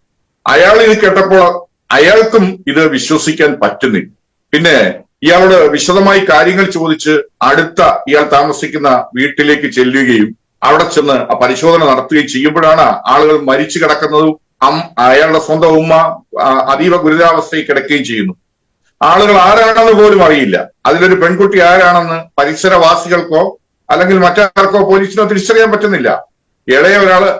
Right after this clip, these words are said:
അനുജനാണെന്ന്, പതിമൂന്ന് വയസ്സുള്ള, ഇയാളെക്കാൾ പത്ത് വയസ്സ് താഴെയുള്ള, അയാൾ സ്-, സ്നേഹിക്കുന്ന അല്ലെങ്കിൽ അയാൾ എപ്പോഴും കൊണ്ടു നടക്കുന്ന, Facebook-ൽ ഫോട്ടോ ഇടുന്ന,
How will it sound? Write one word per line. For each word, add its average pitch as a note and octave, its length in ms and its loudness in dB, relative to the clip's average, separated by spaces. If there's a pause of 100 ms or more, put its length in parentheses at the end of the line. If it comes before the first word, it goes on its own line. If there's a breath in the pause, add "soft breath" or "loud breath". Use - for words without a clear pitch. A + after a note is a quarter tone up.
(120)
അനുജനാണെന്ന്, E3+ 640 0 (340)
പതിമൂന്ന് F3 340 0
വയസ്സുള്ള, E3 640 -2
ഇയാളെക്കാൾ D#3 560 -2
പത്ത് E3 220 -2
വയസ്സ് F3 280 0
താഴെയുള്ള, D3+ 800 2 (280)
അയാൾ D3+ 260 0
സ്-, - 640 -10
സ്നേഹിക്കുന്ന F3 680 0
അല്ലെങ്കിൽ D3+ 500 0
അയാൾ D3 180 2
എപ്പോഴും F#3+ 400 0
കൊണ്ടു D#3 180 -6
നടക്കുന്ന, D3+ 440 -4
Facebook-ൽ C#3 800 -4
ഫോട്ടോ C#3+ 180 2
ഇടുന്ന, C#3 320 2